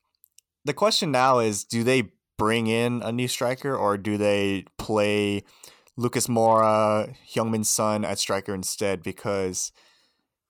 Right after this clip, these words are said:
this is a big decision for Jose Mourinho to, to make because, you know, Heung-min Son,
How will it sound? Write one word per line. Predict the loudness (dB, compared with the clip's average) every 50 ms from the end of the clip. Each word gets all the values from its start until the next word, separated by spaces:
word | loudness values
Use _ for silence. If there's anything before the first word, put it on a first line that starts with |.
| _ _ _ _ _ _ _ -6
this | -6 -4 -2
is | -2
a | -2
big | -2 0 0 0 0 0
decision | -2 -4 -2 -2 -2 -2 -4 -4
for | -6 -4
Jose | -4 -4 -4 -4 -4
Mourinho | -4 -4 -4 -4 -6 -8
to, | -8 -12 _ _ _ -16
to | -12
make | -8 -4 -4 -4 -4 -6 -8
because, | -14 -10 -6 -4 -4 -4 -4 -4 -6 -10 -12 _ _ _ _ _
you | -10 -6 -6
know, | -4 -4 -6 -6
Heung-min | -6 -6 -4 -2 -2 -4 -2
Son, | -2 0 2 2 2 0 -2